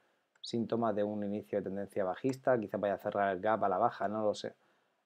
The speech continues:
Eh, en cinco minutos tiene un recorrido hasta doscientos sesenta y ocho, que no está nada mal, ¿vale? Ahora falta comprobar si esto es un,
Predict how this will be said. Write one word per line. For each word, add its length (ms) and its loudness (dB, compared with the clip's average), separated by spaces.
Eh, 800 4
en 140 -6
cinco 180 0
minutos 240 4
tiene 120 4
un 80 2
recorrido 420 4
hasta 340 4
doscientos 400 -2
sesenta 280 -2
y 80 2
ocho, 500 -4
que 60 -14
no 100 -6
está 200 -8
nada 220 -4
mal, 240 -6
¿vale? 300 -6
Ahora 260 2
falta 320 6
comprobar 360 6
si 140 -2
esto 480 2
es 320 0
un, 580 -4